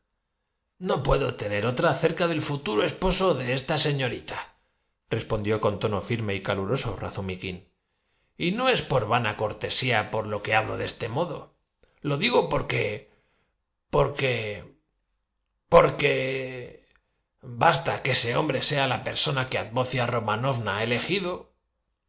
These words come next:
Si ayer hube de expresarme en tonos injuriosos respecto de él, fue porque estaba ebrio y además insensato. Sí, insensato.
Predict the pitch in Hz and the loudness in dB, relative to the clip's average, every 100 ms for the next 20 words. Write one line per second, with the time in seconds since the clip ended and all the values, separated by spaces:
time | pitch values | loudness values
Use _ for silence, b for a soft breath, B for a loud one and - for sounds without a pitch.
0 | _ _ _ _ _ _ - 185 190 262 | _ _ _ _ _ _ -6 2 4 4
1 | 269 247 175 147 - 139 123 139 135 110 | 2 0 2 2 0 0 2 2 0 -4
2 | 98 139 139 120 131 120 127 160 160 127 | -4 -2 0 -2 -2 -2 2 4 2 0
3 | 104 110 - - 117 - 110 104 113 147 | -2 -2 -2 -2 -2 -2 -4 0 2 2
4 | 151 B B B B - 135 123 175 - | -2 B B B B -6 -4 2 2 4
5 | 123 - 135 113 113 170 160 123 110 104 | -2 2 2 2 2 2 0 -4 -2 0
6 | 101 107 123 139 151 156 - _ _ _ | 0 0 0 0 -2 -8 -12 _ _ _
7 | _ _ _ - 120 120 113 104 101 180 | _ _ _ -10 -4 0 0 0 2 0
8 | 185 127 - _ _ _ _ - 208 - | 0 -8 -10 _ _ _ _ -2 0 -2
9 | - - 139 135 135 139 135 185 180 - | -12 -8 -4 0 0 2 2 2 0 -10
10 | - | -12